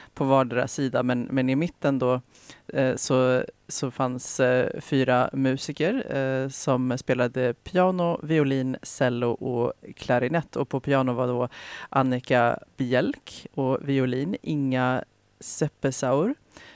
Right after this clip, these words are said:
cello Viktor Nordliden, eh, och klarinett Ola Denvard.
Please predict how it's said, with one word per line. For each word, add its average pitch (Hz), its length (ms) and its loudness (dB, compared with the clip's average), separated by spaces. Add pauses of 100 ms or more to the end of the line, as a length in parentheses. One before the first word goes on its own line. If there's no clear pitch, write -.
cello 151 480 2
Viktor 143 580 0 (120)
Nordliden, 135 1200 -2 (260)
eh, 139 580 0
och - 400 -4 (200)
klarinett 127 580 0
Ola 123 500 0
Denvard. 139 760 -4